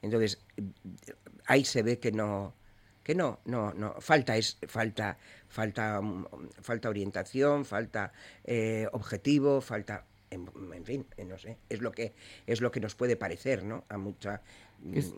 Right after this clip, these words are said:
Speaker 1: y es lo, es lo que hay.
Speaker 2: Quizá un problema, eh, con alguna excepción, eh, pero que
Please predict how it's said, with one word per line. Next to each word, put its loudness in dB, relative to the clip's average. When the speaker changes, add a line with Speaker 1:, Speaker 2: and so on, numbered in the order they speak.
Speaker 1:
y 4
es 2
lo, -2
es -6
lo -6
que -4
hay. -2
Speaker 2:
Quizá 6
un 6
problema, 10
eh, 2
con -2
alguna 0
excepción, 4
eh, 2
pero -2
que -2